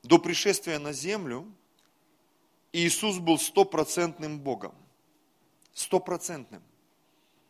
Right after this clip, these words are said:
Духовное существо. Безначальное, безграничное, бесконечное. Однажды Иисус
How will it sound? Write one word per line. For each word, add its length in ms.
Духовное 520
существо. 680
Безначальное, 920
безграничное, 1000
бесконечное. 1000
Однажды 440
Иисус 720